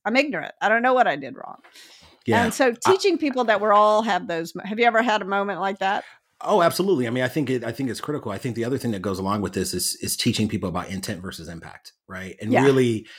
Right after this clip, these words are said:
Speaker 2: making sure that people understand, because part of the way you help alleviate that shame is if you create a culture where you say, "We're gonna assume good intent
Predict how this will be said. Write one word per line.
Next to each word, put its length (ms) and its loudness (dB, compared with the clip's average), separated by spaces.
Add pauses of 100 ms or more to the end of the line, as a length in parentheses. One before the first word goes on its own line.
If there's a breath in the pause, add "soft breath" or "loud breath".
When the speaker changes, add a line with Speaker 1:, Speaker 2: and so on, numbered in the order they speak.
(220 loud breath)
Speaker 2:
making 280 2
sure 240 2
that 160 -2
people 340 -4
understand, 540 -2
because 200 2
part 280 2
of 80 4
the 60 4
way 100 2
you 160 0
help 180 -4
alleviate 520 -2
that 140 -10
shame 520 -6 (460)
is 140 2
if 120 4
you 120 4
create 280 4
a 40 0
culture 440 0
where 160 -2
you 180 -4
say, 480 -6
"We're 100 -6
gonna 160 0
assume 300 -4
good 140 -8
intent 520 -16